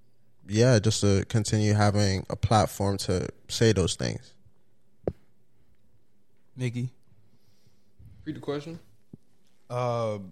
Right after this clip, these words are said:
Speaker 2: essentially, what is, like, wha-, what's your inspiration and main goals towards this podcast? Like, what do you want out of this podcast? What do you want? Either for yourself, for us.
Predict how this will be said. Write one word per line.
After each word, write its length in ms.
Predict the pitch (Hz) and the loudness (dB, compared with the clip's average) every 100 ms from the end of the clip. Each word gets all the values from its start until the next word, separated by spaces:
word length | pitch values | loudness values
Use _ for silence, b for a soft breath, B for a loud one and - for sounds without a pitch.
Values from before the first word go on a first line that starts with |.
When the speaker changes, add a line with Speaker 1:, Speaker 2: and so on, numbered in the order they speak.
| - | -20
Speaker 2:
essentially, 560 | 101 - 127 - 117 113 | -16 -10 -8 -8 -8 -10
what 240 | 104 117 | -8 -8
is, 500 | 113 107 104 - - - - - - - - - - - 107 | -8 -10 -12 -12 -12 -14 -20 -20 -20 -20 -20 -20 -20 -20 -12
like, 180 | 117 107 | -10 -10
wha-, 180 | 113 | -12
what's 280 | 110 110 123 | -12 -10 -10
your 80 | 113 | -8
inspiration 600 | 117 - 107 110 - 107 | -10 -10 -12 -12 -12 -12
and 200 | 104 101 - - | -12 -14 -18 -20
main 360 | 110 120 120 113 | -10 -4 0 2
goals 560 | 117 110 104 104 - - | 2 0 0 -6 -12 -8
towards 280 | 117 110 107 | 0 2 2
this 120 | 104 | -2
podcast? 480 | - 101 104 92 107 | -4 -6 -8 -10 -4
Like, 100 | 107 | 4
what 160 | 123 | 6
do 60 | 131 | 8
you 100 | 120 | 6
want 300 | 117 110 - - | 4 2 0 -10
out 180 | 113 113 | -6 -6
of 80 | 101 | -6
this 160 | 98 - | -8 -12
podcast? 540 | - - - - - - | -14 -14 -14 -18 -20 -18
What 100 | 107 | -4
do 60 | 113 | 0
you 100 | 107 | 0
want? 160 | - - - - - - | -2 -10 -20 -20 -20 -12
Either 180 | 117 113 | -2 -2
for 120 | - | 0
yourself, 440 | 107 110 127 120 117 | -2 0 2 2 0
for 160 | 92 | -6
us. 320 | 95 104 107 | -6 -6 -8